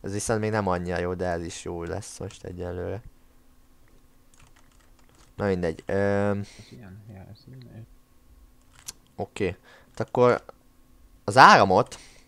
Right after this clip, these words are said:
Speaker 1: endorájos kábelekkel akarom ugye vezetni. Na, ezzel csak ez egy a gond. Ezt ismét áram kell. Szóval azt fogjuk csinálni egyenlőre,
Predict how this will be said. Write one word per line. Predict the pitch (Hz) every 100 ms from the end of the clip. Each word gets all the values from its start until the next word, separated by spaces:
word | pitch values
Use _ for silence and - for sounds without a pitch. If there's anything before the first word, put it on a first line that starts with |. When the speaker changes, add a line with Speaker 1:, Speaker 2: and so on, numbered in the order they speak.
| - - - -
Speaker 1:
endorájos | - 151 135 110 104 98 -
kábelekkel | 104 98 90 92 87
akarom | 85 85 82
ugye | 78
vezetni. | 80 85 - - 85
Na, | 98 123
ezzel | 135 135 147
csak | 160
ez | 156
egy | 185 214 208 151
a | 117
gond. | 104 98 110 131 135 - - - - - - - - - - - -
Ezt | 135 -
ismét | 160 - 120 113
áram | 98 92 - - -
kell. | -
Szóval | - - 127 127 139
azt | 190
fogjuk | - 117 98
csinálni | - 120 107 98 98
egyenlőre, | 98 98 92 87 82 73 67 107 139 -